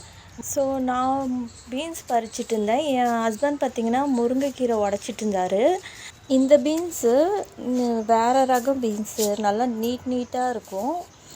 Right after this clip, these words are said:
இது நான் உங்களுக்கு காமிக்கிறேன் எப்படி இருக்குன்னு சொல்லிட்டு. நார்மல் பீன்ஸ் இல்ல, இது பார்த்தீங்கன்னா டிஃப்ரெண்ட்டாக கொஞ்சம் இருக்கும். ஆனா பீன்ஸ் மாதிரி டேஸ்ட் இருக்கும்.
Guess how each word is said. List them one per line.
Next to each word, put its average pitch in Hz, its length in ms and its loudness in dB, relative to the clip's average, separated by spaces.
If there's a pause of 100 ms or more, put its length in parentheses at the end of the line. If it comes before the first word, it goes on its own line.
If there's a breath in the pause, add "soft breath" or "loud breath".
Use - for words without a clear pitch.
(160 loud breath)
இது 240 300 -4
நான் 226 240 -4
உங்களுக்கு 220 320 -4
காமிக்கிறேன் 233 640 0
எப்படி 226 300 -4
இருக்குன்னு 226 380 -2
சொல்லிட்டு. 196 500 -4 (540 loud breath)
நார்மல் 302 600 0
பீன்ஸ் 240 400 -4
இல்ல, 185 240 -2 (720 loud breath)
இது 240 180 -4 (220)
பார்த்தீங்கன்னா 240 580 0
டிஃப்ரெண்ட்டாக 254 640 -4
கொஞ்சம் 208 300 -4
இருக்கும். 190 420 0 (480 loud breath)
ஆனா 262 220 0
பீன்ஸ் 277 380 -4
மாதிரி 262 320 4
டேஸ்ட் 226 420 2
இருக்கும். 208 420 -4